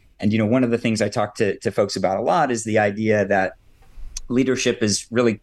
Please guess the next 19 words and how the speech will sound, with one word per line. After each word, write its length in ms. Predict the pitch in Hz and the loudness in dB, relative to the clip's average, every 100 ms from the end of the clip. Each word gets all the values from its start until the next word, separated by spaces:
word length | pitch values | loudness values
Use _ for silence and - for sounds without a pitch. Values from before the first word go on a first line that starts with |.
| _ _ _ 107 | _ _ _ -2
uh, 220 | 98 92 | -2 -2
made 280 | 104 117 117 | 0 2 2
up 140 | 110 - 127 | 0 -4 0
both 300 | 131 135 - | 2 2 0
of, 360 | 107 104 98 - - - - - | 0 0 -2 -16 -20 -20 -20 -4
you 80 | 110 | 0
know, 240 | 101 90 - | 2 0 0
inspiring 840 | 113 113 - 117 131 135 131 127 | 0 0 -2 -2 0 0 2 0
people 640 | - 113 117 113 110 104 104 | -2 -8 0 2 2 0 -2
and 360 | 98 95 90 | 0 0 0
being 360 | 120 127 131 123 | 0 2 2 0
that, 320 | 113 110 - | -2 -4 -6
uh, 440 | 107 98 95 92 92 92 - - | -2 0 2 0 -4 -8 -10 -2
uh, 520 | 95 92 92 95 - - | 0 2 0 0 -2 -2
you 100 | 117 | 0
know, 120 | 101 | 0
trustworthy 1120 | - - 139 - - 123 117 107 117 110 110 107 | 0 -4 -2 -2 -2 0 2 2 0 2 0 2
and 240 | 104 113 | 0 2
inspiring 640 | 107 - 113 110 110 104 | -2 -2 -2 0 0 -2